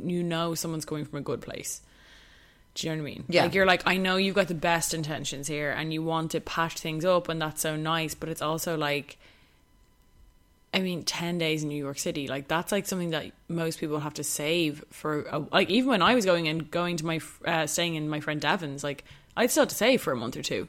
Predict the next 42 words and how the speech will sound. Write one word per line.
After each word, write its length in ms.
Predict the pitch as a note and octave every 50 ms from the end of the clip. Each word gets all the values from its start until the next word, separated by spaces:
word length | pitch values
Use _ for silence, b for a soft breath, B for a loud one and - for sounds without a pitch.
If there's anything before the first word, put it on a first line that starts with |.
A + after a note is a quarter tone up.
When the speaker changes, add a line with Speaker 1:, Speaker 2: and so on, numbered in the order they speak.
| - _
Speaker 1:
you 60 | -
know, 100 | G#3 F#3
and 140 | D#3 D#3 D3+
putting 200 | - - A#3+ E3
Speaker 2:
Mm-hmm. 60 | G#3
Speaker 1:
money 220 | G#3 G3+ G3 F#3 F3
aside 380 | D#3+ - F3 F3+ F#3 E3+ D#3+
to 80 | - -
be 80 | - D#3+
like, 160 | D3+ D3 -
"Okay, 320 | D#3+ D#3+ D#3+ D#3+ D3 C#3
it's 200 | A2 B2+ C#3+ -
not 120 | F#3+ G3+ G#3
like 100 | G3 E3+
I 60 | D#3
couldn't 180 | - A3 G#3+
go 100 | E3+ D3+
drop 260 | D3 D3 - D#3 C3+ -
of 60 | C#3+
a 60 | C3
hat." 380 | C3+ F3+ G3+ D3 C3 - C#3+ B B B B B B B B B B B B B B B
Speaker 2:
I 100 | - F3+
think 240 | F3 A3 B3 D4 D4
with 140 | D#4+ - -
this, 340 | F#3 F3 D#3 D#3 - - - _
it's, 220 | - D#3+ - -
like, 320 | F3 D#3 D3+ C#3+ C#3 - - - - - _ _ _ _ _ _ - -
an 80 | - F3
interesting 440 | E3 D#3 D#3+ E3 F3 E3 - D#3 C#3+
one, 140 | C#3 C3+ C3+
but 100 | C3 C#3+
it 80 | - -
seems 640 | - - D#3+ D#3+ E3 E3+ F3+ F3+ F3+ E3+ - - - - _ _ _ - _ -
to 100 | - C#3
be 220 | C3 D#3+ D3+ D3
like, 500 | C#3+ C#3+ C3+ C3+ C#3 C3+ - - - - _ _ b b b b b b b b b b b b b b _ _ _ _ B B B B B B B B B B
I 120 | - F3 F3+
mean, 320 | F3 F3 E3+ E3+ D#3+ - - - - _ _ - - _ - - - - _ _ _ _
you 120 | - G3 F3+
have 260 | E3+ F3+ E3+ - -
to 100 | - D#3
just 320 | D3 E3+ D3 - - -